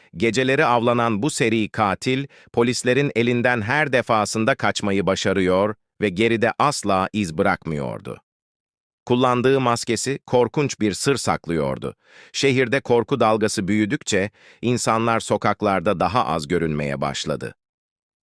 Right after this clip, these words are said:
Polis, katilin kimliğini açığa çıkarmak için elinden geleni yapıyordu.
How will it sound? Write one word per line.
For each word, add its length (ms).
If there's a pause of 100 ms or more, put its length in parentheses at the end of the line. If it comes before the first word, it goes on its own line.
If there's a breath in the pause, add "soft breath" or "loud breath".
(200)
Polis, 460 (280)
katilin 580
kimliğini 560
açığa 380
çıkarmak 600
için 300
elinden 520
geleni 320
yapıyordu. 640